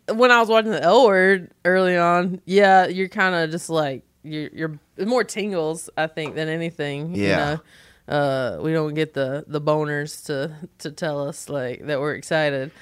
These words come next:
Speaker 2: Right.
Speaker 1: It's more like the butterflies and the tingles are just like
Speaker 2: So when that starts to happen, could you think back to other times when you're like, "Oh my God, I got that feeling some, but I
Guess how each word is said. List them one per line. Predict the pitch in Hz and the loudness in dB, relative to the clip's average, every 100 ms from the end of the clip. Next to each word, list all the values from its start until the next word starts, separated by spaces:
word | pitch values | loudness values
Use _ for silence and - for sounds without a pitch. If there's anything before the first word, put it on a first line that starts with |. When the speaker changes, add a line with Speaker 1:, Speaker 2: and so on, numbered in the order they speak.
| - | -4
Speaker 2:
Right. | 90 95 87 | 4 4 4
Speaker 1:
It's | |
more | 92 180 165 | 0 -2 0
like | 156 135 | -2 -4
the | 156 | -4
butterflies | 160 156 156 170 156 156 | 0 0 0 0 0 0
and | 156 | -4
the | 151 | -8
tingles | 180 160 160 156 156 | -6 -6 -4 -4 -2
are | 156 | -4
just | 147 143 | -6 -8
like | 147 - | -10 -10
Speaker 2:
So | - 190 | 2 6
when | 151 151 | 8 6
that | 147 190 | 6 4
starts | - 180 156 | 6 4 6
to | |
happen, | 156 151 | 4 4
could | 135 147 | 2 2
you | 151 | 2
think | - 165 135 | 4 2 4
back | 135 151 | 2 4
to | 123 | 4
other | 135 151 | 4 4
times | 151 147 | 2 2
when | 123 123 | 2 4
you're | |
like, | 139 147 120 - | 4 4 2 2
"Oh | 185 190 | 0 2
my | 180 156 | 2 0
God, | 175 175 | 2 2
I | 135 | 2
got | 120 139 | 2 0
that | 143 123 | 2 0
feeling | - 151 165 127 | 0 2 2 2
some, | - 127 120 | 2 2 6
but | |
I | 113 | 6